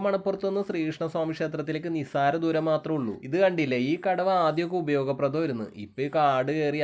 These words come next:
ആകെ നശിച്ചുപോയി. ഈ ഇടവഴി കടന്നു ചെല്ലുന്നതാണ്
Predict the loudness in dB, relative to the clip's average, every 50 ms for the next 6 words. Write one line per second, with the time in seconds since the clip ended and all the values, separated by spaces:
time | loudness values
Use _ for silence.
0 | 0 0 0 0 -2 -2 -4 -6 -10 -10 -8 -6 -6 -6 -8 -12 -20 -20 -20 _
1 | _ _ _ _ _ _ _ _ _ _ _ _ _ -12 -6 0 4 6 6 6
2 | 6 4 4 2 4 4 2 2 2 0 0 0 0 0 0 0 0 0 0 2
3 | 0